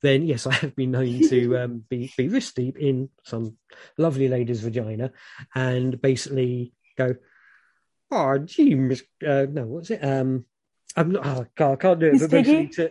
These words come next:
Speaker 1: to, you know, so, like, manipulate my fist as if you're, you're inside a, a puppet and basically, you know, do a Kermit impression of, uh, you know, uh,
Speaker 2: Oh.
Speaker 1: "Oh, gee, Fozzie," kind of thing. Um, you kinda have to be there, but, um, yeah.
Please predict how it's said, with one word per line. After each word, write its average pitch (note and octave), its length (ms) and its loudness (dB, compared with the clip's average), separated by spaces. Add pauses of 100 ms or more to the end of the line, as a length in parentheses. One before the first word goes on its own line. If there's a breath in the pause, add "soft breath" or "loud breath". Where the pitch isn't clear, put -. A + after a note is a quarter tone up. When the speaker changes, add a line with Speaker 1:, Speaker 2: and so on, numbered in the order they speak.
Speaker 1:
to, F#3 180 -6
you E3+ 80 -4
know, C3 140 -2
so, C#3+ 180 -8
like, C#3 120 -4
manipulate D#3+ 520 2
my D3+ 120 -2
fist C#3 280 -4
as C3 120 -4
if - 200 -4
you're, C3+ 220 2
you're C3+ 160 -2
inside C3 400 -4
a, A#2+ 260 -4 (460 soft breath)
a A#2+ 80 -6
puppet G#3 520 -2
and D#3+ 240 -2
basically, G3+ 440 -6 (220)
you C#3+ 100 0
know, C3+ 100 -2 (460)
do C3+ 140 2
a B2+ 100 -4
Kermit C3 320 -6
impression B2 420 -6
of, A#2+ 220 -6
uh, A#2+ 160 -4
you B2 140 -8 (340)
know, C3+ 80 -12
uh, C#3+ 200 -14 (140)
Speaker 2:
Oh. B3 880 -10 (400 soft breath)
Speaker 1:
"Oh, C3+ 180 -4
gee, C#3+ 260 -4
Fozzie," F3+ 500 -2 (600)
kind B2 140 -4
of B2 80 -6
thing. C#3 300 2
Um, C#3+ 520 0 (680)
you C#3+ 100 -6
kinda A2+ 240 -6
have A2 200 -16
to A#2 100 -14
be B2 180 -6
there, A#2 240 -8
but, A#2+ 300 -8
um, B2+ 260 0
yeah. - 840 6